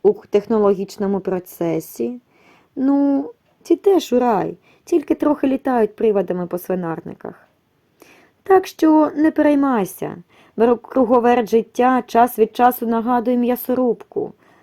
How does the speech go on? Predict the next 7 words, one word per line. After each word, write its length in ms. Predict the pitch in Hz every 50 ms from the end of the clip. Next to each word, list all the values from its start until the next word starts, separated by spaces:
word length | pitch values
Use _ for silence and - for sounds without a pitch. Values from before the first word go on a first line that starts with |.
| _ _ -
а 160 | - 214 208
інколи 480 | 202 214 247 254 247 240 - 180 180 180
веселі 440 | 170 180 175 - 185 185 196 185 185
каруселі. 680 | - 180 170 170 170 - - - 170 170 170 170 180 185 _ _ _ _ _ _ _ _ _ _ _ _ _ _ _ _ _ _ -
Пам'ятаєш 640 | - 285 285 294 311 330 - 370 370 370 339 -
ту 160 | - - 254 240
свиню, 560 | - - 233 269 262 254 254 220 180 165